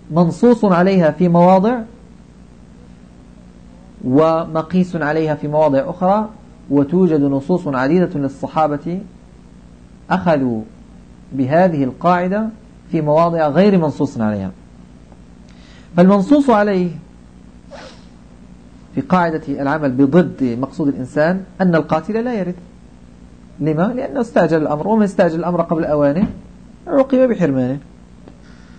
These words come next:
واضح؟ وإما فرع عليه، يعني أخذ به الصحابة رضي الله عنهم، عمر بن الخطاب رضي الله عنه فرق بين من تزوج المعتدة في عدتها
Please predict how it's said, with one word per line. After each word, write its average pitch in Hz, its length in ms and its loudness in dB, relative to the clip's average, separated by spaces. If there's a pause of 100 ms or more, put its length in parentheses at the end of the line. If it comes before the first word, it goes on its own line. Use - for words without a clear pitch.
(260)
واضح؟ 170 240 0 (1900)
وإما 240 580 4 (720)
فرع 208 280 2
عليه، 156 340 -2
يعني 160 440 -4
أخذ 185 260 4
به 175 120 2
الصحابة 175 460 -2
رضي 156 200 -2
الله 156 140 0
عنهم، 180 280 -4 (160)
عمر 220 200 2
بن 208 60 0
الخطاب 185 340 -2
رضي 175 220 0
الله 156 160 0
عنه 147 380 -4
فرق 220 520 0
بين 185 300 0
من 180 140 0
تزوج 175 440 2
المعتدة 139 800 0 (380)
في 160 100 2
عدتها 147 640 0